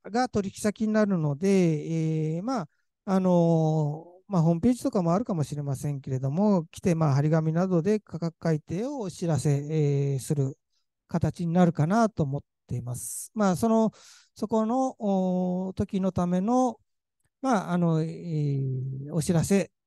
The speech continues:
というような形でそこを書いておきました。まあ、いつもご利用ありがとうございます。この度当店では昨今の諸物価高騰によりメニュー価格を改定することになりました。お客様にはご迷惑を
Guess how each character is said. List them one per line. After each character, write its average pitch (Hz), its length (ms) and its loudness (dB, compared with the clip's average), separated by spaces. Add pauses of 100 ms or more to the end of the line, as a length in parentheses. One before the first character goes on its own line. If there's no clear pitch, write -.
(140)
と 226 80 0
い 208 40 4
う 220 40 2
よ 247 100 2
う - 20 0
な 214 80 0
形 156 400 -4
で 220 160 2
そ - 100 -6
こ 170 120 -8
を - 100 -14
書 160 80 0
い 156 80 0
て - 80 -6
お 123 60 -4
き - 100 -12
ま 123 120 -12
し - 40 -16
た。 - 180 -16 (100)
ま 190 100 4
あ、 151 60 2 (280)
い 220 80 -6
つ 226 100 0
も 190 120 2
ご 165 100 4
利 165 120 4
用 165 160 6
あ 160 60 4
り 156 120 -2
が 151 120 0
と - 160 -6
う 117 60 -6
ご 131 100 -6
ざ 131 120 -6
い 135 40 -2
ま 165 120 0
す。 170 100 -4
こ 165 140 -2
の 175 100 2
度 151 240 2
当 160 180 0
店 147 220 -2
で 147 80 -4
は 180 140 2
昨 190 240 -2
今 151 240 -4
の 143 80 -2
諸 160 120 -2
物 185 220 0
価 160 140 -6
高 170 200 0
騰 170 220 2
に 170 120 0
よ 180 100 2
り 214 160 2
メ 180 120 2
ニ 190 100 0
ュ - 40 2
ー - 20 -16
価 214 120 -4
格 226 220 -4
を - 40 -10
改 160 240 0
定 185 140 2
す - 100 0
る 190 80 0
こ 202 140 -2
と 190 100 2
に 160 60 0
な 147 80 0
り 139 100 -2
ま 139 120 -4
し - 60 -10
た。 135 220 -8 (800)
お - 60 -14
客 165 180 0
様 180 240 0
に 180 100 2
は 226 180 2
ご 170 160 0
迷 185 140 2
惑 190 180 -2
を 147 80 -8